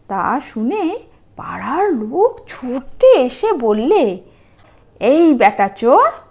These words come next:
ধর বেটাকে, মার বেটাকে, কান ছিঁড়ে ফেল।" তখন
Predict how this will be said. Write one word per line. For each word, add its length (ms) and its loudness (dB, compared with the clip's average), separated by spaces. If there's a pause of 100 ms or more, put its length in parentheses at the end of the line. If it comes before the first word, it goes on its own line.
(420)
ধর 280 6
বেটাকে, 580 -4 (260)
মার 440 2
বেটাকে, 560 -4 (520)
কান 320 0 (100)
ছিঁড়ে 340 2
ফেল।" 300 -4 (1120)
তখন 600 -2